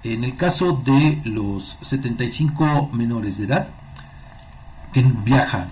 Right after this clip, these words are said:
o que viajaban, en este caso, no acompañados, bueno, dice que ellos fueron trasladados a un albergue del dif aquí en, en el estado para salvaguardar su integridad, pero Migración refiere que no,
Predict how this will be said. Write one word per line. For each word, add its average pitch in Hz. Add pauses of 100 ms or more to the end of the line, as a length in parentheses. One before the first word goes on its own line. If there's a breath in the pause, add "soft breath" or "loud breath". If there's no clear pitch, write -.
(140)
o -
que 120
viajaban, 110
en 107
este -
caso, 104
no 127
acompañados, 139
bueno, 120 (140)
dice 160
que 135
ellos 135
fueron 143
trasladados 127
a 131
un 117
albergue 113
del 117
dif 233 (240)
aquí -
en, 104
en 107
el 104
estado 190 (400 loud breath)
para 151
salvaguardar 113
su 135 (360 loud breath)
integridad, 156
pero 214 (720 loud breath)
Migración 185 (300)
refiere 151 (680)
que 123
no, 262